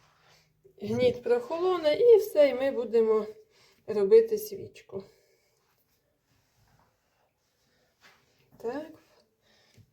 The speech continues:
він уже у нас прохолонув. Так, і як зазвичай робимо свічку. Кладемо гніт, трішечки завертаємо вощину.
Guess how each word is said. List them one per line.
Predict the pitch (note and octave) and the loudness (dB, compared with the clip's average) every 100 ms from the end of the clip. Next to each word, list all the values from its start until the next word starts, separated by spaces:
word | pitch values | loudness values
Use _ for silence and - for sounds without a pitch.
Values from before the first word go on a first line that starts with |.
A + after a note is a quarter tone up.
| - | -14
він | A3 A#3 G3+ | -2 0 0
уже | G3 G3+ | -2 0
у | G3 | 2
нас | F#3+ F#3+ | 2 0
прохолонув. | - G3+ G3 C#4 E4 F4 D#4 D4+ - - - _ _ _ _ _ | -10 -12 -6 -6 -4 -4 -4 -8 -8 -16 -20 _ _ _ _ _
Так, | - D4 D4+ - - _ _ - G4 | -4 -4 -4 -10 -20 _ _ -20 -4
і | A4+ | 6
як | G#4 D#4 C#4+ A#3+ | 6 6 2 0
зазвичай | B3 B3 B3+ C4+ D#4 D4+ C4 | -6 -8 -12 -10 -2 0 2
робимо | B3 A#3+ A#3 A3 | 0 0 -2 -2
свічку. | A3 A3 G#3 G3 - G3+ | -4 -10 -10 -10 -12 -20
Кладемо | - G#3 G3 G#3 G3 F#3+ | -10 -8 -2 2 2 2
гніт, | G3+ C4+ E4 F#4 - _ _ _ - _ _ _ | -2 -6 -6 -6 -12 _ _ _ -20 _ _ _
трішечки | A3+ A#3+ A3 G#3 G3 - G3+ | -6 -4 -4 -6 -10 -6 -2
завертаємо | G3 G#3 G3 G3 - G3+ G3 F#3+ F#3+ | 0 2 0 0 -2 0 0 0 -2
вощину. | G3+ G#3 - E4 E4 D#4+ D#4 | -4 -8 -6 -4 -2 -2 -6